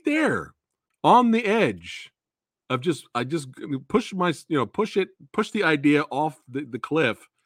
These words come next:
and get it going. It's, like, <laughs> right there. I would love to do it. I've seen, I think I've seen the Mystery Science Theater episode of Giant Claw.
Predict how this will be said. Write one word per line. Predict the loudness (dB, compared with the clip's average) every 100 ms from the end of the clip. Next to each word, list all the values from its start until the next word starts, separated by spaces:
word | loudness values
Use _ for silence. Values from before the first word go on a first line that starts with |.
| _ _ _ _
and | -8 -8 -6
get | 0 0
it | 2
going. | 0 0 -2 -8 -18 _ _ -10
It's, | -6
like, | -4 -4
<laughs> |
right | -2 -2 0 -4 -4
there. | -8 -6 -10 -20 _ _ _ _ _ _ _ _ _ _ _ -20 -20 -20 -20 -20 _ _ _ _ _ _ _ -8
I | -2
would | 0 0
love | 0 -2
to | -2
do | -2 0 -2
it. | -6 -18 -20 _ _ _ _ _ _ _ _ _ _ _ _ _ _ _ _ _ _ _ _ _ _ _ _ _ _ _ _ _ _ _ _ 0
I've | 4 4 2
seen, | -2 2 2 2 0 -2 0
I |
think | 0 2
I've | 0
seen | 0
the | 0
Mystery | 0 -2 -2 -2
Science | -2 -4 -4 -6
Theater | -2 0 0
episode | -2 -6 -8 -6
of | -6
Giant | -8 -8 -10
Claw. | -12 -12 -12 -12 -16